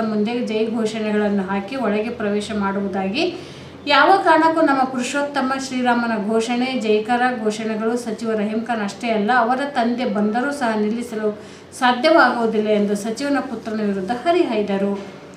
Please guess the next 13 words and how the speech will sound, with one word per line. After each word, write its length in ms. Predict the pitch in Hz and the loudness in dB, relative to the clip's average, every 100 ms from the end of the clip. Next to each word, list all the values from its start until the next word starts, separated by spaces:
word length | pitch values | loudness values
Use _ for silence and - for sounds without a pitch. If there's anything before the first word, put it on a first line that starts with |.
| - - - - 240 | -20 -20 -20 -12 2
ಬಿ 100 | 349 359 | 6 8
ಜೆ 80 | 403 | 6
ಪಿ 140 | 415 392 | 4 4
ಜಿಲ್ಲಾಧ್ಯಕ್ಷ 520 | 330 330 320 302 330 339 | 6 6 6 2 2 2
ಸೋಮನಾಥ್ 420 | 302 277 294 294 | 2 2 0 0
ಪಾಟೀಲ್ 300 | 254 247 262 | 2 2 0
ಮಾತನಾಡಿ, 480 | 233 226 226 226 226 | 0 0 0 -2 -2
ರಾಜ್ಯದಲ್ಲಿ 560 | 277 233 220 262 254 240 - | 2 2 2 -2 -2 -2 0
ಕಾಂಗ್ರೆಸ್ 400 | 214 220 254 254 | -2 -2 -4 -4
ಸರ್ಕಾರ 320 | 226 214 226 208 | -6 -4 -2 -2
ಅಧಿಕಾರಕ್ಕೆ 520 | 220 240 240 226 226 | -2 -2 -2 -2 -4
ಬಂದ 300 | 208 214 220 | -2 0 0
ನಂತರ 340 | 226 214 202 | -2 -2 -2